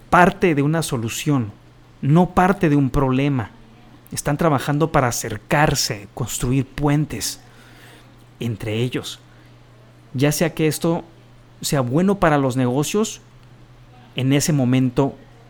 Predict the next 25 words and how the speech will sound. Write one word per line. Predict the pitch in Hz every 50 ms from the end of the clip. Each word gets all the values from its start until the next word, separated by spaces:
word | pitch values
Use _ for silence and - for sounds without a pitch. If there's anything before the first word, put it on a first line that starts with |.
| - - - - - - - - - - - - - - - - -
o | 135 113 117 110 110 110 - - - - - -
que | - 120
sea | 110 - 120 113
totalmente | - 131 - - 117 113 113 113 113 - 117
lo | 110 107
contrario. | - 107 101 - 110 110 107 113 127 - - - - - - - - - - - - - - - - - - - - -
La | 123 127
mayoría | 139 143 139 135 143 139 175 196 202
tendrá | - 185 165 156 160 165
un | 170
impacto | 175 170 160 151 - 147 - - 175 151
financiero | - - 131 113 113 107 - - 139 131 135 131 139 151 151 - - - - - - - - - - - - - - - - - - -
a | - 78 -
corto | - 139 131 - - 139 -
plazo, | - 131 135 127 - - - 98 - - - - - - - - - - - - - - - - - - - - - - - - -
y | 127
me | 120 117
refiero | 107 107 - 143 131 139
a | 127
nosotros. | 120 113 - - 135 135 - 120 107 - - - - - - - - - 170 117 - - - - - -
Claro | - - - 180 190 190
que | 156
vamos | 127 131 135 139 131 -
a | 131
sufrir, | - - 127 - - 143 139 113 -